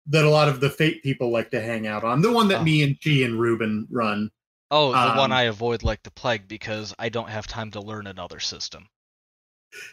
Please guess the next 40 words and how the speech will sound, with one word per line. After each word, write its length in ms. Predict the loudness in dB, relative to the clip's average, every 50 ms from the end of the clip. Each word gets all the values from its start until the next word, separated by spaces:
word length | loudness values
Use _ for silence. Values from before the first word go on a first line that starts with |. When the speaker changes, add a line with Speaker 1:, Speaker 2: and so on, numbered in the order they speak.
| _ 0
Speaker 1:
Yeah, 260 | 2 4 4 4 4
that 220 | 4 4 4 4
one. 200 | 2 0 -2 -4 -6 _ _ _ _ _ 2
But 340 | 4 4 4 4 2 0 2
Fate 300 | 2 2 2 2 2 2
is 160 | 2 4 4
a 80 | 4
very 420 | 2 4 4 4 6 6 6 6 4
<laughs> 100 | 4 4
easy 400 | 4 4 6 6 4 4 2 2
game 440 | 2 2 4 6 6 6 6 4 4
for 100 | 2 4
you 120 | 4 4 4
to 80 | 4 2
go, 520 | 2 4 4 4 2 2 2 0 -2 -6 _ _ _ _ _ _ _ _ 2
"Oh, 260 | 4 6 6 6 6
I 140 | 6 6 6
have 200 | 4 4 2 2
an 80 | 2
idea 560 | 2 2 0 0 0 0 2 2 2 2 2
for 220 | 0 0 0 2 2
a 80 | 2 2
world 460 | 2 2 2 2 2 2 2 2 2
or 160 | 0 0 2 0
a 80 | 0
game 340 | -2 -2 -2 -2 0 0 0
or 80 | 0 0
something 340 | -2 -2 -4 -2 -2 -2
like 240 | 0 0 0 0 0
that." 380 | 0 0 0 0 0 -2 -4 _ _ -2
And 500 | 0 2 2 2 2 2 0 0 -2 -4 _ _ _ _ _ _ _ _ -2
we 200 | 2 4 6 6
don't 240 | 6 6 4 4 4
need 140 | 2 2 4
to 100 | 4 4
worry 260 | 4 6 6 6 6 4
about 260 | 4 4 2 0 2
the 80 | 2 2
rules 380 | 4 4 6 4 4 4 2 -2
because 420 | -8 -6 -2 -2 -2 -2 -2 -8